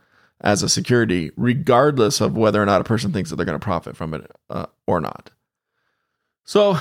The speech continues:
enough on that. Um, you know, if you can't tell, um, I'm thumbs down on the S E C. Um, I think that they only protect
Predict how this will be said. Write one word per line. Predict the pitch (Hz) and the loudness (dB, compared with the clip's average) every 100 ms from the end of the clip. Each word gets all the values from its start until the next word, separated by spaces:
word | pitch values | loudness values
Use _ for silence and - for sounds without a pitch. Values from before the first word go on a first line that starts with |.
| - | -2
enough | 165 170 170 | 2 2 2
on | 170 | 2
that. | 147 131 131 127 - | 4 4 4 0 0
Um, | 127 123 127 123 | 2 2 0 -2
you | 117 | 0
know, | 131 | 2
if | 123 | 2
you | 123 | 0
can't | - 151 131 | 0 0 0
tell, | 127 117 120 117 117 - _ _ - | 0 2 4 2 0 -10 _ _ -6
um, | 107 110 110 | -2 0 0
I'm | 82 120 120 117 | 0 2 2 0
thumbs | - 127 135 127 | 0 2 2 -2
down | - 113 113 117 117 113 104 - | 0 2 2 2 0 -4 -8 -8
on | - 110 113 | 0 2 2
the | 110 | 2
S | 113 110 | 0 0
E | 110 | -2
C. | - 113 110 110 98 - | 0 2 2 0 -4 -6
Um, | 107 104 104 | -2 0 0
I | 110 | 0
think | 110 113 - | 0 -2 0
that | 101 | -2
they | 107 104 | 0 0
only | 107 101 | 0 -2
protect | 107 107 104 - | -2 0 0 -2